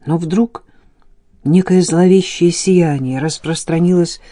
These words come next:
по всему горизонту, и он увидел безжизненную пустоту городских улиц и стоячую воду в реке, заросшей седым камышом. Смерть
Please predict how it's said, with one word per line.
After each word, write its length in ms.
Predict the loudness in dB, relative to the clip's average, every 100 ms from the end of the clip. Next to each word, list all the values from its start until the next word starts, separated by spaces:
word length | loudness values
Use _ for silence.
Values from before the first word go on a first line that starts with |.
| -12 -6
по 80 |
всему 320 | -4 -2 0 2
горизонту, 840 | 2 0 0 -2 -4 -8 -14 -16 -20 -20 -20 _ _ _ -6
и 80 | 0
он 160 | 2
увидел 340 | 2 4 4 2
безжизненную 920 | 2 2 2 2 0 2 2 2 2
пустоту 500 | -2 -12 -8 -8 -6
городских 640 | -4 -6 -8 -8 -8 -8 -4
улиц 640 | -2 -2 -6 -12 -20 -20 _ -20 _ _ _ -10
и 80 |
стоячую 640 | -8 -4 0 0 0 -2 0
воду 320 | 0 -2 -2
в 80 | -4
реке, 540 | -6 -8 -12 -12 -12 -18 _ _ _ -14
заросшей 800 | -4 -2 0 -2 -6 -8 -8 -8
седым 400 | -10 -8 -6 -8
камышом. 680 | -8 -10 -10 -12 -10 -12 -14 -20 _ _ _ _ _ _ _ -20 _ _ _
Смерть 960 | -14 0 4 6 4 2 -4 -18 -18